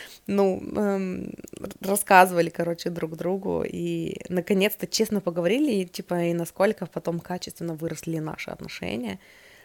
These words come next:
э, с ней. Вот, и я вам об этом всем рассказываю.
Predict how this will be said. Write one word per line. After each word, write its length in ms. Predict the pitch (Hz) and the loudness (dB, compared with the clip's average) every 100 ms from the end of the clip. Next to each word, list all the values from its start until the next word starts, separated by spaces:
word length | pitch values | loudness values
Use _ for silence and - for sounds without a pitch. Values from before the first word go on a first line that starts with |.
| - - | -20 -4
э, 600 | 185 180 170 160 160 - | 0 2 0 -2 -6 -6
с 100 | 160 | -4
ней. 340 | 185 165 156 - _ _ _ _ _ _ _ _ _ - | -2 -2 -4 -10 _ _ _ _ _ _ _ _ _ -6
Вот, 340 | 214 185 185 | 2 2 4
и 20 | |
я 120 | 185 226 | 2 2
вам 180 | 233 | 2
об 80 | 196 | 2
этом 180 | 196 190 | 0 -2
всем 180 | 180 190 | -6 -6
рассказываю. 800 | 180 - 254 294 233 190 170 - | -8 -4 -2 -2 -2 -2 -2 -4